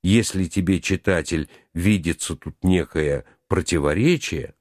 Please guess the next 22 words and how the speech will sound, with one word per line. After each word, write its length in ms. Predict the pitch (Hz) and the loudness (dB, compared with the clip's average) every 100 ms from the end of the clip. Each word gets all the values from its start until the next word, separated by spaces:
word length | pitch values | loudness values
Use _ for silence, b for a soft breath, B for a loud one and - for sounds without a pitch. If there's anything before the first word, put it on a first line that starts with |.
| _ _ _ _ _ _ _ - | _ _ _ _ _ _ _ -2
примени 640 | 101 117 147 175 190 120 - | 2 4 4 4 4 2 -2
принцип 540 | - 123 95 - 85 - | 0 2 2 0 -4 -4
дополнительности. 1300 | _ 90 123 - 151 151 95 - - - - - - - _ _ _ _ _ _ _ - | _ -4 0 2 2 2 0 -2 -8 -8 -10 -14 -20 -20 _ _ _ _ _ _ _ -4
Это 200 | 113 113 | -2 0
с 120 | 151 | 0
одной 280 | 127 95 69 | 2 0 -2
стороны. 500 | - - - - - _ _ _ _ _ _ | -6 -8 -8 -10 -16 _ _ _ _ _ _
А 160 | - 87 | -2 -2
с 80 | 76 | 0
другой 420 | 98 120 151 185 | 0 2 2 2
стороны, 600 | - - 95 73 62 50 _ _ _ | 0 0 0 -2 -6 -10 _ _ _
кто 320 | _ - 156 160 | _ 0 2 2
знает, 540 | 101 87 - - - _ _ _ _ _ | 0 0 -2 -8 -14 _ _ _ _ _
кто 320 | - - 113 | -10 0 2
и 60 | 107 | 2
что 320 | - - 101 | 0 -2 -2
прилетает 680 | - 90 78 80 - 78 73 | 0 -2 0 -2 0 -2 -4
к 100 | - | -4
нам 240 | 82 67 69 | -2 -2 -2
на 100 | 73 | -4
тех 260 | 82 71 | -4 -6
тарелках? 760 | - 82 78 60 - - - | -4 -2 -2 -4 -12 -20 -20